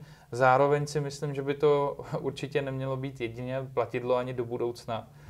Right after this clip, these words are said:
eh, že si máme zachovat českou korunu, že ta měnová konkurence je velice, velice jako správná.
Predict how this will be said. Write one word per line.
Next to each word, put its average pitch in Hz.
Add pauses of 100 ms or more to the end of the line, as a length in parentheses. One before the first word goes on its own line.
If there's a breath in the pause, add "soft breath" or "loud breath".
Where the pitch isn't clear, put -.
(240 loud breath)
eh, 110
že 117
si -
máme 117
zachovat 127
českou 135
korunu, 127 (240 soft breath)
že 127
ta 127
měnová 127
konkurence 123 (260 soft breath)
je 120
velice, 123
velice 117
jako 120
správná. 120